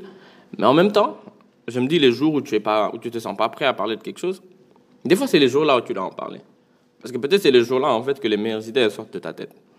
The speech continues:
Euh, comment, je sais pas, you know, it will pull out of my mind, comme tous les jours dans le pod, and, and we'll make it happen, right ? Alors, euh, je suis allé voir le,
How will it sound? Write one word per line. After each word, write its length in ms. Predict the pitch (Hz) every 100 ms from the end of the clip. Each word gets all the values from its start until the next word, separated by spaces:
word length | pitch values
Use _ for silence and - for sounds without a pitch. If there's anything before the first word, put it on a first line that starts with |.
| -
Euh, 60 | -
comment, 300 | - 131 139
je 100 | 110
sais 120 | 107
pas, 220 | 101 - -
you 60 | 92
know, 220 | 90 - _ -
it 140 | 101
will 300 | 101 107 95 - - _ _ _ _ - -
pull 160 | - 113
out 220 | 95 120
of 100 | 117
my 100 | 104
mind, 460 | 104 120 120 113 113
comme 160 | 104
tous 140 | 110 120
les 120 | 101
jours 140 | 107
dans 160 | 98 92
le 80 | 90
pod, 500 | 120 120 110 107 98
and, 680 | - 92 104 95 95 95 95 - _ _ _ _
and 80 | 113
we'll 160 | 120 147
make 240 | 147 180
it 60 | 165
happen, 260 | 131 - 92 _ _ _ -
right ? 280 | 98 117 - - _ - - - -
Alors, 260 | 156 160 - - -
euh, 480 | 120 120 117 117 117
je 80 |
suis 120 | 117 123
allé 120 | 117
voir 220 | 113 113
le, 480 | 110 101 101 98